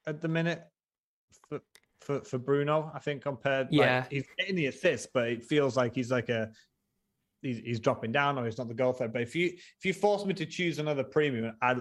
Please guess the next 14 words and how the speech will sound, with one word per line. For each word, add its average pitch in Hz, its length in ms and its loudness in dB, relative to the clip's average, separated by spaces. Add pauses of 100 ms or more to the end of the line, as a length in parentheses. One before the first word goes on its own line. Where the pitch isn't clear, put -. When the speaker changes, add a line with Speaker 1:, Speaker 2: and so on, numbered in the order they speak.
Speaker 1:
I 123 100 2
love 123 360 4
the 120 100 6
idea 110 420 0
of 107 160 -6
a, 107 280 -2 (920)
and 139 140 2
I've 151 80 4
not 160 220 2
done 107 160 -2
this, 104 320 -10
by 107 120 0
the 110 100 -4
way. 117 180 0